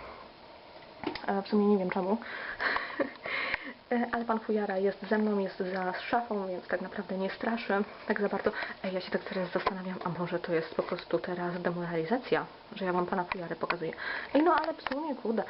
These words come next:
wszędzie możecie sobie zobaczyć takiego pana wystruganego z drewna. E, tu jest moja wieża. Oczywiście teraz jest zaświecona, ale jest dźwięk, y, przygaszony, żeby YouTube mi się nie, wiecie, rzucał o te, te wszystkie prawa autorskie.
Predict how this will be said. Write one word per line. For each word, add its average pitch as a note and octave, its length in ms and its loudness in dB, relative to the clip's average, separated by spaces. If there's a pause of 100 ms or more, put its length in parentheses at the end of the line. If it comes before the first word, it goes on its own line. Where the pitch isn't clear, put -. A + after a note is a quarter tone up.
(160)
wszędzie C#4+ 260 6
możecie G#3+ 300 2
sobie F#3 200 -4
zobaczyć F#3 320 0
takiego F#3 300 2
pana F#3+ 260 2
wystruganego F3+ 760 0
z F3 40 -2
drewna. E3 420 -2 (680)
E, G3 240 2
tu B3+ 120 -4
jest A#3 220 -2
moja G3 320 0
wieża. F3+ 420 -4
Oczywiście A3 400 0
teraz G#3 280 2
jest G3 160 -4
zaświecona, G3+ 540 4
ale F#3+ 240 0
jest F3 140 -4
dźwięk, G#3 380 4
y, F#3+ 240 0
przygaszony, F#3+ 580 2 (240)
żeby F#3+ 180 0
YouTube G3+ 300 2
mi G3 100 2
się - 140 -2
nie, F#3 200 2 (640)
wiecie, G3+ 280 -2
rzucał F#3 400 2 (100)
o E3+ 200 4 (640)
te, - 60 0
te F3 120 -4
wszystkie - 280 -4
prawa E3+ 360 0
autorskie. D#3 720 -2